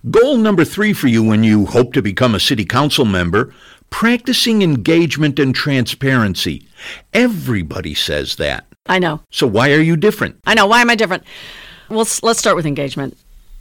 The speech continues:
Speaker 2: Again, I've worked in, um, public service for the last eleven plus years, eight at the city, three plus at the state. To do our work well, especially at the state level, but certainly when I was at the city,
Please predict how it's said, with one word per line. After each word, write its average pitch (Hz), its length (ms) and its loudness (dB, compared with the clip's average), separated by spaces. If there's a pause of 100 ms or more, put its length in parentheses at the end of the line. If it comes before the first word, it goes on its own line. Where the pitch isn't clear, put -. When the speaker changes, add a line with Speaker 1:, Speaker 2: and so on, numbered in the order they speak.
Speaker 2:
Again, 175 220 -4
I've 175 120 -4
worked 202 300 -2
in, 175 460 -2
um, 156 360 -6 (120)
public 196 220 -4
service 165 340 -6
for 170 120 -12
the 151 100 -6
last 151 380 -6
eleven 156 300 -8
plus 196 240 -10
years, 147 380 -10
eight 156 140 -8
at 165 80 -12
the 202 80 -18
city, 160 420 -10
three 160 220 -14
plus 160 320 -8
at 147 100 -12
the - 100 -14
state. 147 520 -12 (380)
To 220 140 -4
do 247 680 0 (120)
our 185 400 2
work 160 360 -6
well, 147 520 -4 (440)
especially 175 560 -4
at 151 100 -6
the - 80 -14
state 151 300 -8
level, 147 320 -10
but - 200 -10
certainly 165 320 -6
when 147 180 -6
I 143 60 -6
was 147 180 -12
at - 80 -14
the 151 80 -16
city, 143 380 -10